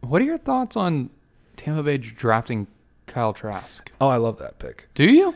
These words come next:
Speaker 2: I really do. Uh, for, for whose sake? For Ky-, for the player or for the team?
Speaker 1: For the team.
Speaker 2: I think it's, I think it's fine.
Speaker 1: Yeah?
Speaker 2: I don't, I, because Tampa is
Speaker 1: I mean, Brady's not gonna be there forever.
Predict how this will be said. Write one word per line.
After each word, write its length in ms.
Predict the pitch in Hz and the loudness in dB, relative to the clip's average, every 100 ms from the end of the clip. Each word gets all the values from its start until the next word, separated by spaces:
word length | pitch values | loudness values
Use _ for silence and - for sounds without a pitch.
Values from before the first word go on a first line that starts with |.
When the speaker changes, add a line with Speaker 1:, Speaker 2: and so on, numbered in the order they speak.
| - - | -6 2
Speaker 2:
I 80 | |
really 280 | 143 170 165 | 4 4 4
do. 240 | 151 143 110 | 4 2 0
Uh, 140 | 95 | -6
for, 420 | - 160 156 151 - | 0 6 8 6 2
for 160 | - 156 | 0 6
whose 320 | 185 196 170 | 8 8 4
sake? 720 | - - - 143 107 - - - _ _ _ _ - | -2 -14 -4 -2 -2 -8 -20 -20 _ _ _ _ -8
For 140 | 131 | -4
Ky-, 180 | - 151 | -2 -2
for 300 | 135 131 120 | 0 -2 -2
the 100 | 117 | -4
player 340 | - 185 220 202 | 0 4 6 4
or 40 | |
for 120 | 156 | 2
the 60 | 120 | -2
team? 360 | 117 104 52 | -4 -8 -8
Speaker 1:
For 100 | - | -6
the 80 | 117 | -4
team. 400 | - 123 95 - - _ _ _ _ _ _ _ _ _ _ _ | -2 -4 -4 -8 -20 _ _ _ _ _ _ _ _ _ _ _
Speaker 2:
I 120 | 151 165 | -2 0
think 220 | 175 131 | 0 0
it's, 360 | 110 - - - _ _ - | -2 -6 -20 -20 _ _ -8
I 60 | 170 | -4
think 160 | 220 | -4
it's 100 | - | -6
fine. 220 | 104 117 - _ | -8 -8 -10 _
Speaker 1:
Yeah? 240 | 151 147 160 - - | 2 2 2 -4 0
Speaker 2:
I 80 | 160 | 6
don't, 100 | 190 | 6
I, 180 | 170 156 | 8 4
because 680 | 156 151 160 160 175 156 135 | 2 2 2 6 4 4 -2
Tampa 460 | - 180 202 208 190 | -2 2 2 4 4
is 420 | 151 151 135 - _ _ _ - | 4 2 0 -8 _ _ _ -2
Speaker 1:
I 60 | 160 | 2
mean, 260 | 147 143 | 2 6
Brady's 340 | 139 147 147 143 | 8 10 8 2
not 120 | 123 | 2
gonna 100 | 127 | 2
be 80 | 117 | 2
there 100 | 110 | 2
forever. 540 | 107 101 - 110 131 | -2 -8 -12 -14 -14